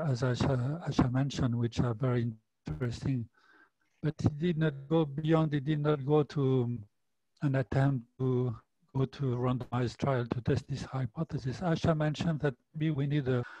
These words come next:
R U T F or improve F seventy-five in the initial phase of treatment with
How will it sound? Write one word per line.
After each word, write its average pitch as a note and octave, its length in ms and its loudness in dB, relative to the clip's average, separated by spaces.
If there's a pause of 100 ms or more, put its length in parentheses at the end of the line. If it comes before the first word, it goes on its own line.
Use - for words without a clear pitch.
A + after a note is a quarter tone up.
(160)
R B2+ 80 2
U C3+ 140 4
T - 220 4
F D3 220 2
or C3+ 260 0
improve D#3 460 0
F D3 120 2
seventy-five C3+ 720 0
in A#2+ 80 -2
the C3+ 100 -6
initial C3 340 -2
phase B2 220 -2
of - 140 -2
treatment D#3+ 480 -2 (600)
with B2+ 160 2